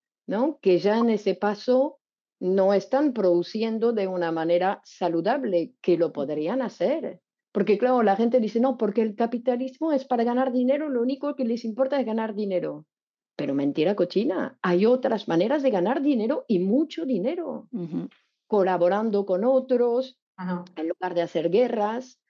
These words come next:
Speaker 1: ¿no? Pero que, claro, es mucho dinero, pero ¿dónde está?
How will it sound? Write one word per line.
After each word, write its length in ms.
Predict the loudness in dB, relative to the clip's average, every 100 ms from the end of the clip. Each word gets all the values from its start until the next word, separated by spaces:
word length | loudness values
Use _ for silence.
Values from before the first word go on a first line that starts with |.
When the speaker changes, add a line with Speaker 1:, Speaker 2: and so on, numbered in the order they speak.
| _ -2
Speaker 1:
¿no? 380 | 0 2 -2 _ _ 2
Pero 380 | 4 4 2
que, 160 | 2 2
claro, 380 | 4 4 4 4
es 240 | 2 -2 2
mucho 460 | 4 6 4 2
dinero, 540 | 2 2 2 0 -2 -2
pero 260 | -2 0 0
¿dónde 300 | 0 2 2
está? 460 | 0 -4 -4 -6